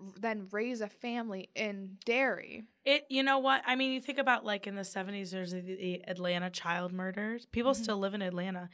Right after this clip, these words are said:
Speaker 2: And there was, like, just like Derry, I don't know if you remember, there was, like, a curfew
Speaker 1: Yeah.
Speaker 2: that they, all the kids had to be home at seven P M. It's a similar thing in Atlanta in the seventies, 'cause all of these, like, young black boys were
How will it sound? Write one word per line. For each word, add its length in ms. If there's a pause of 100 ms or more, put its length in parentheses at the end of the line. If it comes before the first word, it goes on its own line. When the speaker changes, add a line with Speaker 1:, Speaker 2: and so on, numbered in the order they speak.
(220)
Speaker 2:
And 140
there 100
was, 180
like, 180 (560)
just 320
like 400
Derry, 560
I 40
don't 120
know 80
if 80
you 80
remember, 200
there 120
was, 100
like, 140
a 60
curfew 580 (460)
Speaker 1:
Yeah. 260
Speaker 2:
that 120
they, 140
all 160
the 80
kids 220
had 80
to 80
be 80
home 140
at 100
seven 320
P 160
M. 260
It's 160
a 40
similar 420
thing 220
in 200
Atlanta 380
in 80
the 80
seventies, 580 (480)
'cause 140
all 180
of 120
these, 520 (140)
like, 260
young 440
black 340
boys 260
were 220